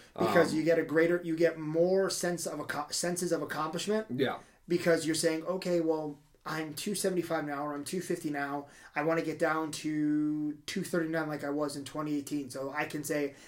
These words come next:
Speaker 1: "I'm the lightest I've been since twenty eighteen." And then when I go from there, I wanna get down to two twenty. So I can say, "I'm the lightest I've been since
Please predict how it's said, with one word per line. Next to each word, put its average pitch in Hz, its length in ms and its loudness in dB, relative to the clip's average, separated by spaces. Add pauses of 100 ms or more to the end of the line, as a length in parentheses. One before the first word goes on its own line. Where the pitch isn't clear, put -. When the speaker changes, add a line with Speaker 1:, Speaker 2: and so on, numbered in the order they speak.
Speaker 1:
"I'm 165 160 -2
the 156 80 2
lightest 165 340 4
I've 147 140 -4
been 151 140 -2
since 147 180 -6
twenty 147 320 -6
eighteen." 156 320 -4
And 139 80 -8
then 147 80 -4
when 160 80 -4
I 160 60 -4
go 160 140 0
from 160 160 -6
there, 160 100 0
I - 20 0
wanna 156 140 -2
get 151 140 -4
down 143 180 -6
to - 100 -16
two 170 180 -4
twenty. 180 320 -4
So - 140 -6
I 135 40 -4
can 139 100 -10
say, 156 240 -4 (340)
"I'm 160 140 -2
the 151 80 0 (100)
lightest 165 260 4
I've 151 120 -2
been 165 160 -2
since - 480 -6